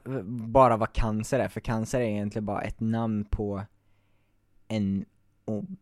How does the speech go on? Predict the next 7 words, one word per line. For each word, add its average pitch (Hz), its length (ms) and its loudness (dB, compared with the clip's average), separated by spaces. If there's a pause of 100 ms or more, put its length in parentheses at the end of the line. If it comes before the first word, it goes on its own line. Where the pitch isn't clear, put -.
jätte-, 117 540 -4
jättestor 113 600 -4
mängd 101 340 -4
av 104 120 -6
olika 104 320 -8
sjukdomar - 540 -10 (520)
som 101 340 -4